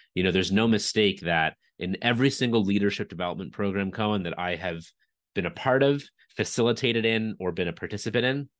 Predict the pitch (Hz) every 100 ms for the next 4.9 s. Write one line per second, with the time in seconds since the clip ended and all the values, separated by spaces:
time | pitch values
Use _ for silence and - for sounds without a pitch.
0 | _ _ _ _ _ _ - 131 127 143
1 | 143 120 110 95 95 101 - 92 98 113
2 | 90 87 92 95 131 131 - - - 92
3 | 90 - 76 - - _ _ _ - 90
4 | 107 110 107 98 - 76 - -